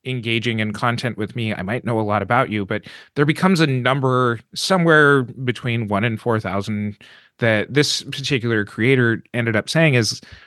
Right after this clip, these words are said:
where it really ends up shifting to it, it's unmanageable, and therefore it becomes kind of, this is dealing with a number of people that I don't have the mental capacity to be able to engage in those deeper relationships with everybody.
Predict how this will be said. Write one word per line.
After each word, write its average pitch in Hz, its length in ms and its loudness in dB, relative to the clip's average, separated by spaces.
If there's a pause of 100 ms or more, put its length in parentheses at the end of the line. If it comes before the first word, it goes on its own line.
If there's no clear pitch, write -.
(140)
where 123 380 2
it 123 160 -2
really 135 400 2
ends 127 160 0
up 113 140 -6
shifting 113 440 -4
to 101 240 -4 (1300)
it, 131 240 2
it's 127 160 -2
unmanageable, 143 880 0
and 131 120 -2
therefore 127 600 2
it 110 180 -4
becomes 117 380 -4
kind 117 320 -2
of, 107 280 0 (240)
this 123 320 0
is 127 500 2
dealing 120 320 0
with 113 180 -2
a 107 460 -2
number 135 540 4
of 127 120 2
people 120 440 -2
that 104 280 -4
I 123 140 2
don't 143 240 2
have 113 240 -4
the 107 100 -2
mental 107 280 0
capacity 107 520 -2
to - 120 -8
be 107 120 -2
able 104 140 -2
to - 160 -10
engage 113 380 0
in 120 80 0
those 110 180 0
deeper 101 280 -4
relationships 98 720 -4
with 101 260 -2
everybody. 120 680 0